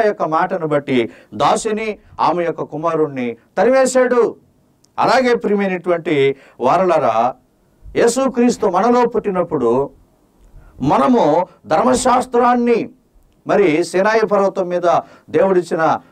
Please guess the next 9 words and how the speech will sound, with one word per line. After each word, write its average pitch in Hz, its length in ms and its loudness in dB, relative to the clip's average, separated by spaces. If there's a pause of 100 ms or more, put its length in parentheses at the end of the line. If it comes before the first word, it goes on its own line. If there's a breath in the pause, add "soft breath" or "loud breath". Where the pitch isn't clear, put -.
(120)
మోషేకిచ్చిన 160 600 0 (120)
ధర్మశాస్త్రాన్ని 226 840 0
తరిమేసి, 262 520 2 (1080)
అబ్రహాం 185 380 0
వలె 156 200 0 (100)
మనం 147 240 -2
కూడా 131 320 2 (280 loud breath)
ఏం 151 140 2
చేయాలంటే, 127 480 0